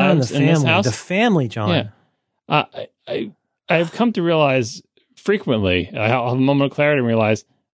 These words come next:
Speaker 1: no one in this house knows how to work the television in a comprehensive way except for me.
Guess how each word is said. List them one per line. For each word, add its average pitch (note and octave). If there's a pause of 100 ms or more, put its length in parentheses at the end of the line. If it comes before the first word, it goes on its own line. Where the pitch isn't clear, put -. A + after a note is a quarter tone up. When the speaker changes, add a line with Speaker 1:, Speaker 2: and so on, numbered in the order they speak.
(640)
Speaker 1:
no F3
one D4+
in G#3+
this G3
house C3
knows C3+
how D#3
to C#3+
work A#2+
the A#2+
television F2+ (680)
in A#2+
a G#2+
comprehensive G#2
way G2
except G2+
for F2+
me. E2